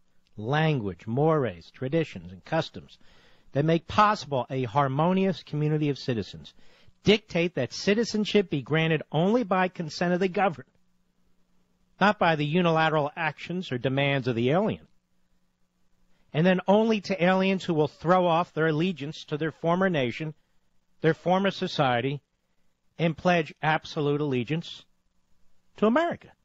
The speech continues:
The Claremont Institute senior fellow, he's also a California State University professor, Edward Erler, friend of mine. He said, "A radical change in the character of the citizens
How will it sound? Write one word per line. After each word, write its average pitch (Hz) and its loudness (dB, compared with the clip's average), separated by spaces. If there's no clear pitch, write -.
The 147 -2
Claremont 226 2
Institute 185 -4
senior 180 -2
fellow, 117 -2
he's - -20
also 143 0
a 127 -4
California 135 -2
State 143 -4
University 131 -4
professor, 113 -6
Edward 156 0
Erler, 127 -2
friend 135 -4
of 92 -6
mine. 85 -18
He 208 -2
said, 214 4
"A 202 4
radical 254 0
change 185 0
in 143 -6
the 127 -4
character 139 -2
of 104 -4
the 104 -6
citizens 131 -8